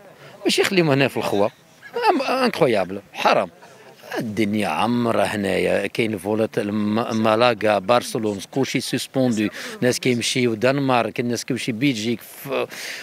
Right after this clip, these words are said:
المهم المنكر وصافي صراحه لي. دخل هو دابا البياتي كانت غير خمسين اورو طلعت ميتين اورو تلتمية اورو أربعمية اورو حتى سبعمية تمنمية اورو. صافي حتى دابا رجعت في حال الذهب. دابا بغي نعرف دابا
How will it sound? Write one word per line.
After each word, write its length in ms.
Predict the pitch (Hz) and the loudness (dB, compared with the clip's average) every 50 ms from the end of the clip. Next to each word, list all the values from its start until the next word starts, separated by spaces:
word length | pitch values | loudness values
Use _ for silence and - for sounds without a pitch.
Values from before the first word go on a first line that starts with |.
| - - - - - | -16 -18 -14 0 4
المهم 340 | 190 190 196 185 185 180 175 | 6 8 8 8 8 6 6
المنكر 400 | 165 175 175 160 - 160 156 147 | 8 8 6 8 8 6 6 6
وصافي 280 | 139 - 147 117 117 | 4 2 0 0 2
صراحه 260 | - 120 113 95 - | 2 2 2 2 2
لي. 200 | 190 - 208 214 240 294 285 233 196 - - - - - - - | 0 -2 -2 -4 -6 -8 -10 -10 -12 -16 -20 -20 -20 -20 -18 -8
دخل 260 | - - 247 285 330 370 | 4 6 6 6 6 4
هو 320 | 427 403 262 214 214 202 | 2 2 6 8 8 8
دابا 260 | 147 147 151 147 147 | 8 8 6 6 6
البياتي 440 | 147 123 117 131 156 156 - - 143 | 4 4 4 4 4 4 4 2 -2
كانت 320 | - - 139 135 117 - | -2 -2 -2 -2 -4 -2
غير 180 | - 147 190 202 | 2 2 2 2
خمسين 340 | - 214 196 - - 320 330 | 2 -2 -2 -2 0 2 4
اورو 260 | 294 262 185 160 202 - _ _ - - - - - - - | 6 6 6 4 2 0 _ _ -20 -20 -20 -20 -20 -8 -2
طلعت 240 | 127 117 - - 135 | 0 0 0 2 2
ميتين 320 | 131 123 - 202 226 262 | 0 4 4 4 4 6
اورو 300 | 285 254 226 202 185 214 - - - - _ _ | 8 8 8 8 6 4 0 -8 -20 -20 _ _
تلتمية 400 | - 117 - - 147 156 190 214 - | -4 -4 -2 -2 2 4 6 6 8
اورو 240 | 262 254 220 190 185 | 8 8 10 10 10
أربعمية 360 | 170 147 110 110 135 175 190 - - | 8 8 6 2 2 2 0 2 4
اورو 320 | 185 208 226 226 240 233 | 6 8 8 8 6 6
حتى 380 | - - - - - - 233 247 285 - _ _ _ _ | 2 -4 -8 2 8 8 10 10 8 4 _ _ _ _
سبعمية 300 | - - - 165 180 196 | -4 0 0 2 2 2
تمنمية 320 | 175 170 180 170 165 160 147 - | 2 2 4 4 6 4 4 4
اورو. 240 | 120 107 92 85 - - - - - - - - - - - 196 208 | 2 0 -2 -4 -6 -10 -16 -18 -20 -20 -18 -16 -6 0 2 4 4
صافي 360 | 190 - 208 190 143 - 175 - 165 160 - - 156 - | 6 6 6 6 6 6 0 -8 -10 -14 -16 -16 -14 -4
حتى 120 | - 185 214 | -2 0 8
دابا 520 | 190 233 226 226 220 214 208 202 208 208 | 8 10 10 10 8 8 8 6 6 4
رجعت 260 | 175 147 156 127 - | 2 2 2 -2 -2
في 80 | - - | 2 2
حال 100 | 196 208 | 2 2
الذهب. 260 | 160 127 - 98 82 - - - _ _ - _ _ _ _ _ _ - - - - - - - - - - - - - - - | 2 -2 -4 -6 -6 -6 -14 -20 _ _ -20 _ _ _ _ _ _ -20 -20 -20 -20 -20 -20 -20 -20 -18 -14 -14 -14 -12 -2 2
دابا 320 | 139 135 123 135 127 131 | 2 4 4 4 2 2
بغي 200 | 123 - - 139 | -2 0 0 0
نعرف 300 | 123 110 107 107 - - | 2 2 -2 -2 -2 0
دابا 240 | 131 131 123 131 123 | 0 2 2 2 0